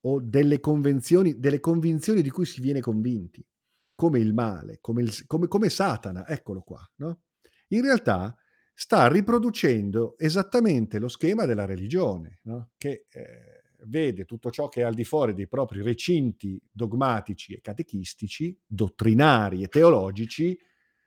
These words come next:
sociali e politici, di potere, il diavolo, no? E quindi viene demonizzato tutto quanto è altro rispetto a questo. E io trovo veramente, mm,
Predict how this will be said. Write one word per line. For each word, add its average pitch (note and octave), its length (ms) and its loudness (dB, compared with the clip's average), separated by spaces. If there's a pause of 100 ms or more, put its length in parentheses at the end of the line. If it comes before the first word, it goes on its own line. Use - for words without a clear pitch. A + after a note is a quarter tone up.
(160)
sociali C#3+ 680 6
e G#2 60 0
politici, D3 920 2 (300)
di A#2 260 -2
potere, B2+ 840 0 (920)
il C3 140 -10
diavolo, E2 460 -14 (140)
no? B2+ 220 -12 (280)
E A#2 120 -12
quindi A2 220 -6
viene G2+ 260 -6
demonizzato A#2+ 800 -4
tutto A2+ 240 -12
quanto G2+ 640 -10 (220)
è A2 300 -8
altro G#2 540 -4
rispetto F#2+ 460 -14
a - 60 -20
questo. - 460 -20 (1700)
E B2+ 440 4
io G#3 280 2
trovo C#3+ 440 4
veramente, C#3 600 2 (320)
mm, A2 760 -2